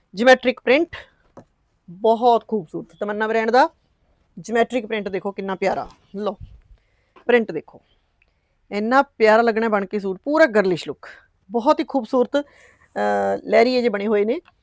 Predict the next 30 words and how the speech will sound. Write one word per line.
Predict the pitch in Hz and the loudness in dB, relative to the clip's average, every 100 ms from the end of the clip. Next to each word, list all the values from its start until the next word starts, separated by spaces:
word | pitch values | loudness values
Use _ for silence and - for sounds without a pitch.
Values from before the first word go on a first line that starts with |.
| _ - | _ -18
ਤੇ | - | -10
ਇਹ | 202 240 | -6 -4
ਤੁਹਾਨੂੰ | 247 214 | -2 -2
ਮਿਲੂ | 208 208 | 0 2
ਇਹਦੇ | 208 | 2
ਨਾਲ | 220 196 220 381 _ _ _ - | 0 2 2 -2 _ _ _ -10
ਬਾਟਮ, | 170 170 285 381 - _ _ _ _ - _ _ _ _ | -6 -2 -2 -2 -6 _ _ _ _ -20 _ _ _ _
ਠੀਕ | 220 269 | -6 -2
ਹੈ | 269 | -2
ਜੀ। | 294 _ _ _ _ _ _ - | -4 _ _ _ _ _ _ -12
ਤੇ | - | -6
ਇਹ | 226 254 | -4 -2
ਤੁਹਾਨੂੰ | 240 214 | -4 -4
ਮਿਲੂ | 196 190 | -2 0
ਇਹਦਾ | 202 220 233 _ _ _ - | 2 0 0 _ _ _ -14
ਦੁਪੱਟਾ, | 196 175 _ 175 | -8 -8 _ -6
ਬਰਬਰੀ | 214 196 220 | -4 -2 -2
ਦਾ | 220 | 0
ਦੁਪੱਟਾ, | 190 175 - 330 | -2 -8 -6 -4
ਬਰਬਰੀ | 254 180 185 | -2 -4 -4
ਦੀ | 196 392 _ | -2 -4 _
ਸ਼ਰਟ। | - 254 185 - - | -2 0 0 -4 -12
ਲਓ | 214 190 | -4 -4
ਜੀ, | 247 294 _ _ - _ _ - | -4 -12 _ _ -20 _ _ -10
ਫੜੀ | 220 | -10
ਪੁੱਤ, | 208 - _ _ _ - - - - | -10 -20 _ _ _ -20 -20 -18 -10
ਦੁਪੱਟਾ | 190 190 - 190 | -6 -6 -4 -6
ਦਿਖਾਉਂਦੇ | - 240 208 | -4 -6 -4
ਤੁਹਾਨੂੰ। | 240 359 _ _ _ _ _ _ _ _ _ _ _ _ _ _ _ - | -6 -6 _ _ _ _ _ _ _ _ _ _ _ _ _ _ _ -16
ਲਓ, | 185 | -16